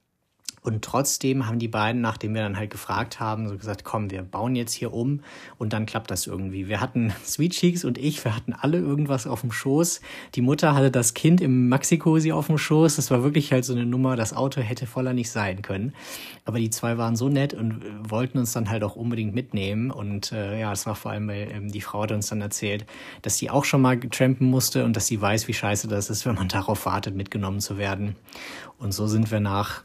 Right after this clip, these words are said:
Great Barrington gekommen. Great Barrington war dann wieder so ein Punkt, wo wir, ähm, ja, kurz eben noch mal unsere Vorräte gecheckt haben und uns dann, äh, abends aber wieder aus dem Staub gemacht haben,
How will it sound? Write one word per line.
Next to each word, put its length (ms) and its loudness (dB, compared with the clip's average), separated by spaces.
Great 240 -4
Barrington 420 0
gekommen. 480 -2
Great 260 0
Barrington 680 2
war 100 2
dann 140 2
wieder 180 0
so 100 -2
ein 80 0
Punkt, 320 2
wo 140 -4
wir, 320 -4
ähm, 420 0
ja, 200 -2
kurz 280 -2
eben 320 0
noch 160 -4
mal 100 0
unsere 200 -4
Vorräte 440 4
gecheckt 460 -2
haben 340 2
und 200 2
uns 280 0
dann, 340 2
äh, 240 -2
abends 440 0
aber 220 0
wieder 380 -2
aus 460 -2
dem 380 -2
Staub 320 -2
gemacht 340 2
haben, 300 6